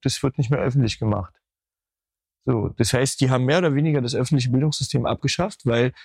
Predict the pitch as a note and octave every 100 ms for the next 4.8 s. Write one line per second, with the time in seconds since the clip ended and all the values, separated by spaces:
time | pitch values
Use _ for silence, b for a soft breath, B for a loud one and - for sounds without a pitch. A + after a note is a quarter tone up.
0 | B - A2 C3+ A3 F3 D3+ C3+ A#2 G#2
1 | B2 G#2 G#2+ A2 A#2+ A2+ G2 A2+ A2+ -
2 | B2 A#2+ - A2 G#2+ C3+ G#2 - G2+ A2
3 | F#2+ A#2 - A2 A#2+ A2+ G#2+ A2+ F#2 -
4 | A2+ G2+ - F#2+ F2 - - -